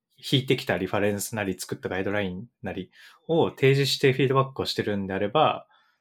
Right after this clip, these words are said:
多分、なんていうか、う-、打ち返せると思うというか、まあ多分なんかその、その人が言ってることも基本的には、まあ同じ職場の、今の職場であれば、あの、わけわかんないこと言ってくる人はいないんで、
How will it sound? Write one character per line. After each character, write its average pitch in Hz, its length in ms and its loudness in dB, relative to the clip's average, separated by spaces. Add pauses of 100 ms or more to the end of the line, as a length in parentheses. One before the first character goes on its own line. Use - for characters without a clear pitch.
(340)
多 - 160 0
分、 160 560 2 (340)
な 120 160 4
ん 104 100 -2
て 95 100 -2
い 87 60 -2
う 85 40 -8
か、 87 340 -6 (460)
う-、 117 160 -2 (180)
打 117 120 0
ち - 100 -2
返 196 300 6
せ 202 200 4
る 175 140 6
と 156 100 6
思 147 200 4
う 135 60 0
と 139 100 0
い 127 100 6
う 127 80 2
か、 - 420 0 (920)
ま 143 140 2
あ - 20 -4
多 165 120 4
分 110 100 -2
な 117 100 2
ん 117 40 -2
か 104 80 -6
そ - 120 -10
の、 92 240 -6
そ - 120 -6
の 143 60 2
人 135 140 0
が 90 60 2
言 82 80 -4
っ - 20 -20
て - 60 -12
る 98 60 -6
こ 101 60 -6
と 95 80 -6
も 95 60 -4
基 113 100 0
本 143 100 2
的 180 160 0
に 123 80 2
は、 95 220 -4 (140)
ま 95 100 -2
あ 90 80 -4
同 110 80 -4
じ 113 60 -6
職 - 160 -8
場 117 100 4
の、 110 220 -8 (280)
今 139 160 2
の 104 60 0
職 - 200 -4
場 92 60 -2
で 98 80 0
あ 98 40 0
れ 85 100 -4
ば、 87 220 -8 (160)
あ 95 100 -8
の、 90 300 -14 (180)
わ 107 100 -4
け - 80 -2
わ 92 40 -2
か 92 60 -2
ん 85 40 -6
な 82 40 -10
い - 20 -10
こ 82 60 -14
と - 80 -6
言 90 60 -6
っ - 20 -20
て - 100 -4
く - 80 -8
る 90 80 -6
人 - 120 -10
は 85 60 -8
い 85 60 -12
な 92 120 -8
い 82 80 -10
ん 82 80 -16
で、 95 240 -8